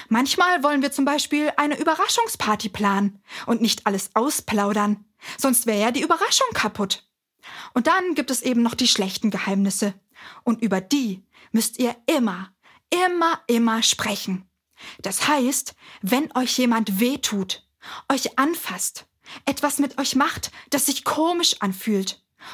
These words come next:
oder wenn euch jemand ärgert oder haut, dann sagt es unbedingt einem Erwachsenen.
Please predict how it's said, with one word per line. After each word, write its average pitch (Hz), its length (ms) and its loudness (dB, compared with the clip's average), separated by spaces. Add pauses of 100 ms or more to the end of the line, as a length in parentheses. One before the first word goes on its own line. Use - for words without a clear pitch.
oder 254 340 2
wenn 247 180 2
euch 247 180 0
jemand 247 340 0
ärgert 247 640 0
oder 247 300 2
haut, 311 480 2 (460)
dann 208 180 2
sagt 233 380 0
es - 260 -2 (140)
unbedingt 311 1080 0 (100)
einem 220 380 2
Erwachsenen. 190 880 0